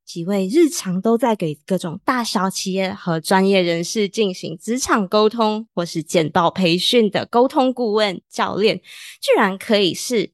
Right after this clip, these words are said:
一群内向人。今天我们就邀请到了Executive Plus的Sherry和Nick参与我们的节目，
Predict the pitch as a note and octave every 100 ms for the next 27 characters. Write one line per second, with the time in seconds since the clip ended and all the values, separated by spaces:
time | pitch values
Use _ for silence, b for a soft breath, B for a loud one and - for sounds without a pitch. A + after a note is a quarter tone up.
0 | _ - G#3 - - F3 E3+ A3+ E4 D4+
1 | B3 - C4+ G#3+ F#3 E3 - - b b
2 | b b F4 G#4+ A4+ C#4 F3 E3+ G3+ F#3+
3 | F3+ - - F#3 E3 G#3+ G#3 F#3+ F3 F3+
4 | E3+ D#3+ B B B G#3+ A3 - E4+ F#4
5 | F4+ - B3 G3+ D3+ - - - - -
6 | F3+ D#3 - - - _ - - C#4 D4
7 | C3+ - - F#3+ F3+ F3+ D4+ A#3+ - -
8 | _ G#3+ F#3+ F#3 F3 D#3+ D#3 D3 D3 -
9 | F#3 E3 - A3 A3+ D#4 D#4+ F#3+ -